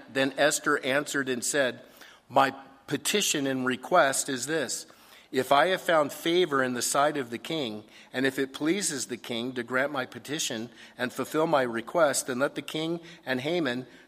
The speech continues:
come to the banquet which I prepare for them, and tomorrow I," what's your request? "Well, I'm not gonna tell you yet, king. I'd like you and Haman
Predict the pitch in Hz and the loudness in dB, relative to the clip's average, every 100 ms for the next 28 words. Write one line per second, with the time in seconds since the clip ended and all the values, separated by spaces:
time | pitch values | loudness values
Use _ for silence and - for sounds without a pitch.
0 | - 156 185 196 180 139 135 135 151 147 | 0 0 2 0 -4 0 -2 -2 -2 -2
1 | 135 135 143 135 - 131 135 131 131 135 | 0 0 0 -2 -4 -6 -2 -4 -4 -4
2 | 123 123 131 - - 139 147 - 185 190 | -2 -4 -6 -18 -6 -4 -2 -2 -2 4
3 | 220 285 339 269 120 92 80 - _ _ | 4 4 4 2 2 0 -8 -20 _ _
4 | _ _ 131 120 - - - _ 110 127 | _ _ -4 -4 -6 -20 -20 _ -4 0
5 | 160 - 190 175 170 - 139 - - - | 0 0 0 0 -2 -2 -4 -4 -8 -6
6 | 110 113 98 104 104 127 127 127 135 110 | -4 -2 -4 -4 -4 -4 -6 -6 -6 -6
7 | 87 85 85 85 - 90 101 _ _ _ | -8 -8 -10 -10 -14 -14 -14 _ _ _
8 | _ _ _ _ _ _ _ _ _ _ | _ _ _ _ _ _ _ _ _ _
9 | _ _ _ _ _ _ _ _ _ - | _ _ _ _ _ _ _ _ _ -20
10 | _ - - _ _ _ _ _ _ 139 | _ -20 -20 _ _ _ _ _ _ -2
11 | 143 131 147 190 190 147 147 165 147 127 | 0 -2 -2 -2 -6 -6 -4 -4 -6 -8
12 | 110 104 104 113 | -6 -6 -8 -10